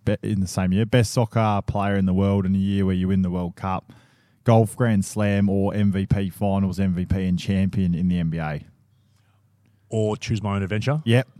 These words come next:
Speaker 1: Or
Speaker 2: Uh,
Speaker 1: that.
Speaker 2: Formula
Speaker 1: Baseball.
Speaker 2: One, Formula
Speaker 1: Oh.
Speaker 2: One, Formula One, um, Drivers' Championship.
Speaker 1: Yeah, okay. Yeah, that's a good one.
Speaker 2: Yep.
Speaker 1: You're obviously into it.
Speaker 2: Yeah, uh, been to a few, uh, Formula One, I suppose, weekends. Um,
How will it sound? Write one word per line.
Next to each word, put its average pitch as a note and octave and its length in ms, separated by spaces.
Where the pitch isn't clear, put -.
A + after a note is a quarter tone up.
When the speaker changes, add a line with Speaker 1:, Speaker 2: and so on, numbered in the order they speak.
Speaker 1:
Or A2 180
Speaker 2:
Uh, G#2 40
Speaker 1:
that. G2 440
Speaker 2:
Formula A2 460
Speaker 1:
Baseball. G#2 260
Speaker 2:
One, E2+ 60
Formula A#2 440
Speaker 1:
Oh. F2+ 100
Speaker 2:
One, G#2 600
Formula A2 420
One, G2 400
um, F#2+ 500
Drivers' F2+ 340
Championship. F2+ 460
Speaker 1:
Yeah, E2 360
okay. E2 100
Yeah, F2+ 280
that's G#2+ 220
a - 40
good E2 140
one. D#2+ 200
Speaker 2:
Yep. G2 140
Speaker 1:
You're E2+ 280
obviously F2+ 400
into F#2 260
it. - 100
Speaker 2:
Yeah, C#3+ 360
uh, C3+ 300
been C#3+ 200
to C3+ 60
a A#2 40
few, A2+ 420
uh, G2 420
Formula A2 300
One, G#2 360
I - 40
suppose, G2 280
weekends. G#2 580
Um, F#2+ 520